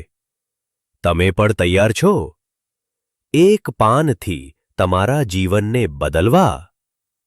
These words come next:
તો આવો, ભોલેનાથને પાન ચઢાવવાને બદલે પાનના રૂપે ભોલેનાથને તમારા ઘરમાં લાવીએ. અરે,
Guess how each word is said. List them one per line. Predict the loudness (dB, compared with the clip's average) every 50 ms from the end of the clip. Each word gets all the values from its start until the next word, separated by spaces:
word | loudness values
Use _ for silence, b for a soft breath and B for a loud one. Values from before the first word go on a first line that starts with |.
| _ _ -2
તો | -2
આવો, | 0 0 0 -2 -2 -4 -4 -8 -10 -12 -16 _ _ _ _ _ _ _ _ _ _ _ _ _ _ _ _ -16
ભોલેનાથને | -8 -4 0 2 2 2 2 0 -2 -2 -2 -2 -2 -2 -4 -6 -8 -6 -4 -4 -4 -6 -8 b b b b b b _
પાન | -2 -2 0 -2 -2 -2
ચઢાવવાને | 0 0 0 2 2 0 0 0 0 -2 -2 -2 -2 -4
બદલે | -4 -4 -4 -2 0 0 0 0 -2 -8 b b b b b b b _ -2
પાનના | 0 0 0 0 0 0 0 0 0 0
રૂપે | -2 -2 -4 -2 -2 -2 -2 -2
ભોલેનાથને | -2 -2 -2 -2 -2 -2 -2 -4 -2 -2 -2 -2 -4 -6 -8 -8 -6 -6 -6 -6 -8 b b b b b b -4
તમારા | -2 -2 0 -2 -2 -2 -2 -4 -6
ઘરમાં | -8 -8 -4 -2 0 0 0 0 0 0 -2
લાવીએ. | -4 -6 -8 -8 -10 -12 -12 -12 -12 -14 -18 _ _ _ _ _ _ _ _ _ _ _ _ _ _ _ _ _ _ _ _ _ _ _ _ -2
અરે, | 0 2 2 0